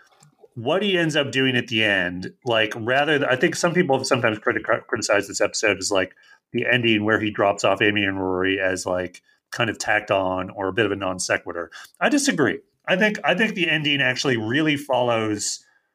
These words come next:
exactly sort of what, what was sort of laid bare with the Doctor and his relationship with his companions in that episode. So I think Rita's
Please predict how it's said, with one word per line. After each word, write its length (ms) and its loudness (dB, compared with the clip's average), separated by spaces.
exactly 760 0
sort 160 2
of 160 -2
what, 300 -2
what 220 -2
was 300 0
sort 140 0
of 120 -2
laid 300 2
bare 380 2
with 260 -6
the 100 -2
Doctor 640 2
and 220 0
his 160 -4
relationship 540 -4
with 100 -6
his 100 -6
companions 720 -4
in 220 0
that 160 2
episode. 560 -4
So 240 0
I 140 2
think 180 -2
Rita's 560 -2